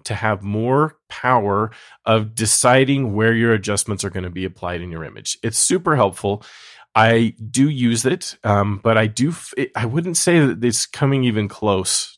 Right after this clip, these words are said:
to the same power as luminosity masking in Photoshop. Um, maybe kind of similar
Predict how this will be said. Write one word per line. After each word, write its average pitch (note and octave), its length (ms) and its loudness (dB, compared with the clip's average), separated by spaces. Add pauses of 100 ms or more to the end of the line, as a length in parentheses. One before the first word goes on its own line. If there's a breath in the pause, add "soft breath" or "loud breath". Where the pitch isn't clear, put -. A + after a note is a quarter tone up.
to B2 100 2
the G#2 120 -2
same G#2+ 360 0
power F#2 480 0 (380 loud breath)
as G2+ 320 2
luminosity G2 600 0
masking F2 440 -6
in E2 140 -8
Photoshop. E2 640 -6 (500 loud breath)
Um, G#2 520 0
maybe F#3+ 380 2
kind F#3+ 260 2
of D3+ 80 2
similar C3+ 720 2